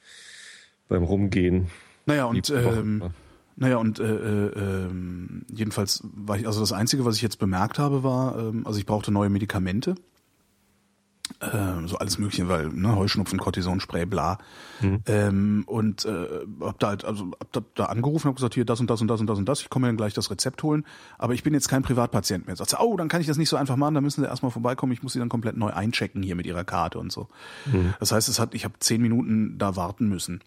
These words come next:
Speaker 1: Ja,
Speaker 2: bis
Speaker 1: gut.
Speaker 2: ich da eingecheckt war. Und ich hab in der Apotheke,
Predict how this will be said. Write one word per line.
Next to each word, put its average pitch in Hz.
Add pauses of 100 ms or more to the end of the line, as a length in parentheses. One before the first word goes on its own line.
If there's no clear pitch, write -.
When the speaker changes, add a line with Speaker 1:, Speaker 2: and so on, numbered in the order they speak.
(360)
Speaker 1:
Ja, 87
Speaker 2:
bis 92
Speaker 1:
gut. 95
Speaker 2:
ich -
da 95
eingecheckt 107
war. 85 (360)
Und 135
ich 131
hab 131
in 127
der 117
Apotheke, 120